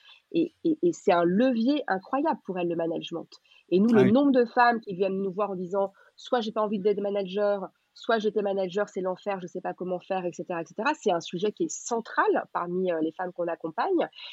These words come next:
Speaker 1: Et,
Speaker 2: Mm.
Speaker 1: et en fait, je pense que la majorité d'entre elles, soit ont été mal formées, soit ne sont pas formées du tout, et du coup, ça bloque leur carrière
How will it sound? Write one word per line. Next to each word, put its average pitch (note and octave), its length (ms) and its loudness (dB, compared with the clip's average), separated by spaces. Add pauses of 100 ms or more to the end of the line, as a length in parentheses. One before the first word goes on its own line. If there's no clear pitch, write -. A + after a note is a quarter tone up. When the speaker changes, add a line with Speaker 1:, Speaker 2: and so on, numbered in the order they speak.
(140)
Speaker 1:
Et, F3+ 200 6
Speaker 2:
Mm. F3+ 100 2
Speaker 1:
et F3+ 100 6
en E3+ 100 2
fait, - 360 -2 (320)
je F#3 140 0
pense G3+ 220 0
que A#3+ 100 0
la F3+ 120 6
majorité G#3 520 2
d'entre F3 300 -4
elles, F4 160 2
soit A3+ 220 -2
ont G3 100 0
été F3+ 160 -2
mal F3+ 220 0
formées, G#3+ 420 0 (320)
soit - 280 0
ne F#3+ 80 0
sont E3 140 -10
pas E3+ 140 -6
formées F3 320 -4
du D#3+ 160 -10
tout, D#4 240 2 (260)
et - 80 4
du F3 120 -4
coup, - 140 0
ça - 180 0
bloque A3 320 0 (280)
leur G3 200 -4
carrière F#3+ 480 -2